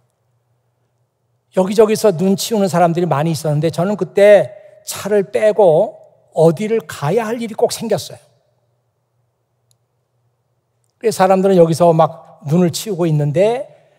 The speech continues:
저는 차를 빼야 되니까 뒤로 이제 백을 한 거예요. 백을 했는데 눈이 많이 와가지고 그 뒷바퀴가 막 헛도는 거예요. 헛돌면서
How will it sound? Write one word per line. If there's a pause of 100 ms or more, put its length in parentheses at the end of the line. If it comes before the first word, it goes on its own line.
(160)
저는 (460)
차를
빼야
되니까
뒤로
이제
백을
한
거예요. (420)
백을
했는데
눈이
많이
와가지고 (1800)
그
뒷바퀴가
막
헛도는
거예요. (1600)
헛돌면서